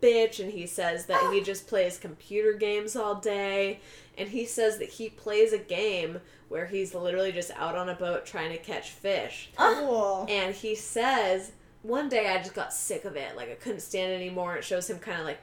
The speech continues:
Speaker 1: breaking into the room, and he pushes the son off his computer chair,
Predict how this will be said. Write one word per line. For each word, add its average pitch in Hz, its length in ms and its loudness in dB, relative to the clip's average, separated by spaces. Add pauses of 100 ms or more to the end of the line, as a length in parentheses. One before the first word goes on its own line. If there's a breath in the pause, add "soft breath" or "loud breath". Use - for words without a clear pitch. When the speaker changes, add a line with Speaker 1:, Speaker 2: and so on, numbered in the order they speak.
(120)
Speaker 1:
breaking 180 340 -4
into 175 160 -8
the 165 120 -10
room, 160 580 -2 (520 loud breath)
and 180 180 -4
he 190 100 -2 (180)
pushes 240 560 0
the 202 120 -8
son 190 360 -2
off 185 220 -2
his 185 340 -6
computer 185 560 -6
chair, 233 580 0